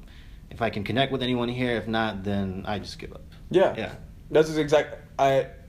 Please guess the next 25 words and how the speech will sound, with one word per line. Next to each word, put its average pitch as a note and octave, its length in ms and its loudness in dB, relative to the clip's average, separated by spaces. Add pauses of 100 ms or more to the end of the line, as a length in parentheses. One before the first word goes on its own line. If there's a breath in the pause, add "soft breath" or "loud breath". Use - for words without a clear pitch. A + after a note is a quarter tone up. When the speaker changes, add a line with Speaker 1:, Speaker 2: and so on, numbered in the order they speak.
(380)
Speaker 2:
there's D3+ 320 4
so E3 180 8
much E3 200 2
pre-existing C3+ 520 2
relationships A2+ 540 0
with B2 60 2
a A#2 80 4
lot G#2 160 0
of G#2 100 -4
br-, G2+ 80 -8 (220)
brown A2+ 260 0
communities A2 500 -4
and G2+ 140 -8
friends. G#2 380 -4 (100)
Speaker 1:
This C3+ 140 4
is D3+ 80 4
what D#3 80 8
we D3 100 6
call, B2+ 260 6
uh, A2+ 160 8
social B2+ 520 2
pre-existing A2+ 600 0
conditions. F#2+ 600 -6 (200)
Speaker 2:
Oh, D#3+ 380 6
really? E3 380 4